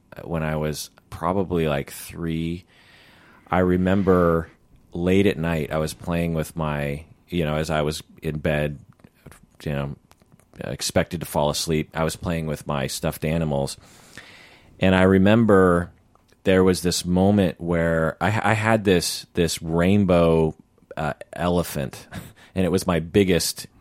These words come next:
it wasn't that big compared to today's stuffed animals, you know, but it was my bigger, my bigger stuffed animal. And I remember f-,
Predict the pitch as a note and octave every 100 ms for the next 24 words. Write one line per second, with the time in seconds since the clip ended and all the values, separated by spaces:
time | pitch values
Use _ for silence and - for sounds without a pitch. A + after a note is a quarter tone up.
0 | - - A2 C3 B2 E2+ D#2+ F#2 D#2 D2
1 | _ - - E2 F2+ D#2+ - D2+ E2 D#2
2 | D2+ - C#2+ - C2+ C#2+ C#2 C#2+ D2+ D2
3 | C#2 D2 C#2 D2+ D2+ - - - - -
4 | - - - D#2+ D2 F2 E2+ D#2 C#2+ D2
5 | D2 D#2+ D2 - C#2 - D#2+ D#2+ D2+ C#2
6 | C#2+ D2+ D#2 E2 D#2+ D2 C#2+ - - -
7 | _ _ _ _ _ - - -